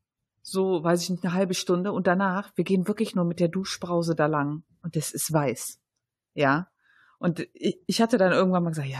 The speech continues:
Chlorreiniger, voll scheiße für die Umwelt und so. Und dann hatte ich mal so Alternativen ausprobiert und die, da war's nachher noch dreckiger, weil dann da was drin war,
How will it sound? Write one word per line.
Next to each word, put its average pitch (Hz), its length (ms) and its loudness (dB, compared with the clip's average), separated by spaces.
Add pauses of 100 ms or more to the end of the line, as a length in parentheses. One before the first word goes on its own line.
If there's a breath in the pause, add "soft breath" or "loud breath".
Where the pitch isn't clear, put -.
Chlorreiniger, 156 560 0
voll - 160 -6
scheiße - 300 -6
für - 80 -10
die 165 80 -4
Umwelt 175 280 -4
und 190 120 -6
so. 202 80 -6
Und 180 40 0
dann 175 160 0
hatte 214 160 -2
ich - 120 -6
mal 165 100 0
so 160 320 -2 (380 loud breath)
Alternativen 196 720 2
ausprobiert 190 720 -2
und - 260 -12
die, 175 300 -6
da 175 140 2
war's 180 200 0
nachher 170 240 0
noch 180 160 0
dreckiger, 139 560 -2
weil 151 100 0
dann 156 140 -2
da 165 140 0
was 156 160 -6
drin 226 280 4
war, 175 380 0